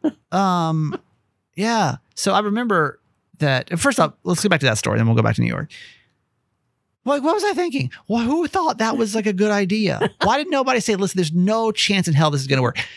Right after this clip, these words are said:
Speaker 2: Every night, now this is back in the, you know, this is back in the early two thousands, and you, I know you can relate to this because, you know, long distance dating now is not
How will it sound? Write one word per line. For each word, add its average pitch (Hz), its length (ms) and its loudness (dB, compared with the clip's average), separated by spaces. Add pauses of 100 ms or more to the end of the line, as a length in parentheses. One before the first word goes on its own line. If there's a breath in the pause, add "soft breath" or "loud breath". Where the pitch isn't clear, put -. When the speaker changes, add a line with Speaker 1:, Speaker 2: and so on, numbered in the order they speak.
(120)
Speaker 2:
Every 254 340 0
night, 185 220 0
now 165 60 0
this 226 160 -2
is 330 120 -2
back 180 320 0
in 156 120 2
the, 127 240 2
you 156 120 0
know, 110 160 0
this 180 120 0
is 175 100 -2
back 156 200 0
in 156 60 4
the 135 80 2
early 143 240 0
two 135 140 0
thousands, 151 560 -2
and 131 160 2
you, 139 80 -2
I 143 80 0
know 151 100 2
you 151 140 0
can 127 140 0
relate 175 280 0
to 139 60 -4
this 117 180 -2
because, 123 400 2 (640 loud breath)
you 220 120 -2
know, 226 60 -2
long 339 200 2
distance 262 260 -2
dating 196 280 0
now 151 300 2
is 147 160 0
not 190 280 2